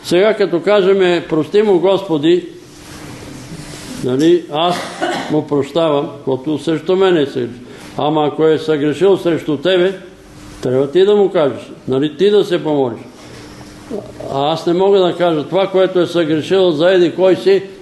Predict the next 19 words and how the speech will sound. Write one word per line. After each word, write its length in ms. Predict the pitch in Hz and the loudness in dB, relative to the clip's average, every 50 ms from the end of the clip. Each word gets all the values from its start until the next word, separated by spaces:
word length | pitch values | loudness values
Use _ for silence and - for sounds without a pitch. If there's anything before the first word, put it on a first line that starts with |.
| - | -6
моля 320 | 170 175 196 196 180 160 170 | -2 0 2 2 2 2 2
те 100 | 175 185 | 2 2
да 100 | 180 175 | 4 4
му 180 | 170 165 160 | 2 2 0
простиш“, 460 | 165 160 151 135 - 170 160 139 - | 0 0 -2 0 0 0 -2 0 0
ама 200 | 139 135 135 147 | 0 0 2 2
он 180 | 147 160 165 170 | 2 2 2 2
ако 240 | 170 165 165 175 170 | 0 0 0 0 2
не 80 | 165 | 2
му 200 | 165 175 180 165 | 4 2 2 0
прощава, 440 | 170 175 156 - - 175 165 165 156 - - - - - - - - - - - - - - - | -2 -4 -4 -2 -2 -2 -2 -2 -2 -6 -12 -18 -20 -20 -20 -20 -20 -20 -20 -20 -20 -16 -8 -2
няма 260 | - 139 147 147 156 160 | 0 2 2 2 2 0
да 100 | 156 143 | -2 -2
стане. 280 | - - 175 - - - - - - - - - - - - - - - - - - - - - | -2 -2 -2 -2 -2 -6 -10 -14 -18 -20 -20 -20 -20 -20 -20 -20 -20 -20 -20 -20 -20 -14 -8 -4
Разбирате 600 | 127 131 117 107 131 165 185 208 202 202 220 208 | -4 -4 -2 0 2 2 4 4 2 2 2 2
ли 80 | 196 175 | 2 2
какво 340 | 180 180 151 143 165 165 | 0 -2 -4 -2 -2 -2
се 120 | 151 - - | -2 -4 -6
получава? 460 | - - 127 127 120 123 - 113 107 | -6 -4 -4 -4 -4 -4 -6 -8 -8